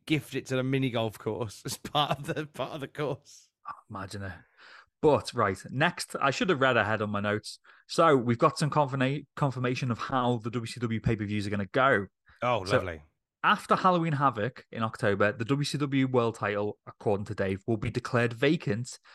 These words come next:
Speaker 2: with the belt going to the winner of World War
Speaker 1: World War
Speaker 2: Three.
Speaker 1: Three. Yeah, I
Speaker 2: Yeah.
Speaker 1: got it right. Yeah.
Speaker 2: Yeah. So the working plan, subject to change, is to declare the world title vacant early November and make the Battle Royal an annual event.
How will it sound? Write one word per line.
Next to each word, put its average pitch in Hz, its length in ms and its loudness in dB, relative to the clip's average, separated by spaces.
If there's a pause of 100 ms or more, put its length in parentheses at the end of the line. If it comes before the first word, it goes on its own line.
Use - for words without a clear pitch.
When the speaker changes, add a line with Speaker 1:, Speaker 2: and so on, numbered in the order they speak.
(100)
Speaker 2:
with 120 120 0
the 123 60 4
belt 135 280 4
going 127 340 4
to 123 120 -10
the 117 80 -4
winner 110 240 2
of 107 440 0 (340)
World 110 260 2
War 104 100 2
Speaker 1:
World 101 160 2
War 110 140 -2
Speaker 2:
Three. 101 80 2
Speaker 1:
Three. 170 320 8
Yeah, 196 180 4
I 349 160 8
Speaker 2:
Yeah. 339 80 6
Speaker 1:
got 320 160 6
it 302 40 4
right. 311 440 6
Yeah. 233 260 2 (280)
Speaker 2:
Yeah. - 60 -20 (320)
So - 140 -6
the 139 60 4
working 175 420 2
plan, 123 220 2
subject 120 400 -4
to 127 60 -4
change, 101 340 -4
is 104 120 -4
to 123 120 -2
declare 143 340 4
the 143 80 4
world 127 260 4
title 113 220 0
vacant 123 460 -2
early 143 260 2
November 117 440 0
and 110 120 -6
make 110 160 -6
the - 80 -12
Battle 120 280 0
Royal 107 260 2
an 107 100 -2
annual 101 360 -2
event. 104 400 0